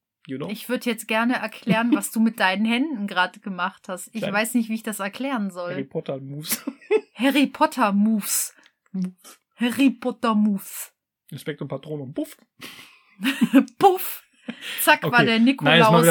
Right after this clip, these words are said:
Speaker 1: wieder, also jetzt
Speaker 2: Ah.
Speaker 1: mal wieder zurück zum Thema. Der Peter hat den Roller gemacht.
Speaker 2: Der Peter hat den Roller gemacht. Genau, der Roller Peter.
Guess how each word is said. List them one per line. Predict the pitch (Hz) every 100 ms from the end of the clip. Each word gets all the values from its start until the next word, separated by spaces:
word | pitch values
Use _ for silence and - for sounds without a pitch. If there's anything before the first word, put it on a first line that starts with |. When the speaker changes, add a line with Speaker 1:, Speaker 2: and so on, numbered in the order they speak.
| 160
Speaker 1:
wieder, | 170 -
also | 165 160
jetzt | 151
Speaker 2:
Ah. |
Speaker 1:
mal | 156
wieder | 147 143
zurück | 143 135
zum | 139
Thema. | 131 117
Der | 113 131
Peter | - 190 226 196
hat | 175
den | 165
Roller | 131 139 127
gemacht. | 113 110 98 - _ -
Speaker 2:
Der | 302
Peter | 370 440 392
hat | 330
den | 269
Roller | 202 175
gemacht. | 165 156 151 -
Genau, | 262 180
der | 175
Roller | 214 196 160
Peter. | - 156 156 147